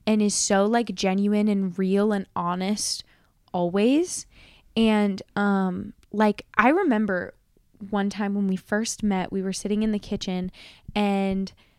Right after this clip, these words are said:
I was just saying to somebody, I don't remember who it was, but I was like,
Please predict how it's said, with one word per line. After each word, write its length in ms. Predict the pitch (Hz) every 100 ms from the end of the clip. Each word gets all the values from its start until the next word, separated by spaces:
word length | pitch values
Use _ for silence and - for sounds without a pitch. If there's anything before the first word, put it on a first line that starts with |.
| _ _ _ _ -
I 180 | 214 226
was 380 | 214 202 - -
just 240 | 202 220 -
saying 600 | - - 214 233 269 294
to 120 | 254
somebody, 560 | - - 214 190 175
I 60 | 175
don't 160 | 196 202
remember 320 | 247 247 233
who 160 | 208
it 60 | -
was, 420 | 185 190 180 180
but 160 | - 196
I 80 | 190
was 160 | 196
like, 200 | 202 -